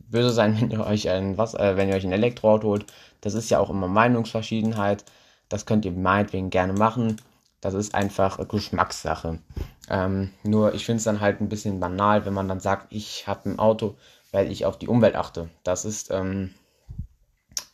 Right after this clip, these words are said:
da, äh, finde ich, hat man sich nicht genau erkundigt und, ähm, ihr könnt gern ein Elektroauto fahren, aber dann finde ich das nicht, äh, wirklich, äh, simpel, wenn man dann sagt,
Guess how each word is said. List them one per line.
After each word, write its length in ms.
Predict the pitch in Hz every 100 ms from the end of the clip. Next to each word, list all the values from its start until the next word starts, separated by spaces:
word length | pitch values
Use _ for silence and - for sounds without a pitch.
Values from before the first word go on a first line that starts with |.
| _ _ _ _ _ _
da, 320 | - 92 95 95
äh, 320 | 101 95 90
finde 260 | - 110
ich, 320 | 107 113 - 113
hat 140 | 110
man 100 | 110
sich 160 | 104 113
nicht 180 | 113
genau 300 | 117 113 110
erkundigt 600 | 98 98 120 123 135 - -
und, 340 | 107 104 104
ähm, 520 | - 95 95 95 92 90 _ _ _ _ _ _ _ _ _ _ _ _ _ _
ihr 160 | - 107
könnt 240 | 143 147
gern 180 | 143 120
ein 20 |
Elektroauto 480 | 113 127 127 107 107
fahren, 260 | - 127 120
aber 160 | 113
dann 560 | 107 110 107 110 107 110 - - 78 92 107 85 - - -
finde 200 | - 120
ich 60 | 110
das 220 | 110 107
nicht, 420 | 110 113 123 -
äh, 340 | 107 113 110 107
wirklich, 540 | 110 107 110 104 -
äh, 340 | 104 104 101
simpel, 460 | 101 104 113 117 113
wenn 120 | 107
man 140 | 107 104
dann 140 | 104
sagt, 400 | 104 104 107 -